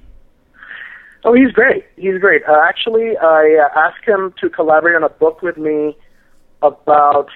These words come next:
five or six years ago, and he was interested, but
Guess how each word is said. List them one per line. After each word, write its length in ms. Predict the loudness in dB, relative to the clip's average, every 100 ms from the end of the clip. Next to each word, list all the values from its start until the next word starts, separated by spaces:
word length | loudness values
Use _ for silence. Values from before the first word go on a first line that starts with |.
| _ -4
five 260 | -2 -2
or 100 | -4 -8 -16
six 160 | -18 -10
years 280 | -2 -2 -4
ago, 440 | -2 0 2 0 -2
and 160 | -4 -2
he 80 | -2
was 180 | 0
interested, 720 | 0 -2 -4 -8 -4 -2 -2 -4 _ _ _ _ _ _ _ _ _ _ _ _
but 360 | 2 2 2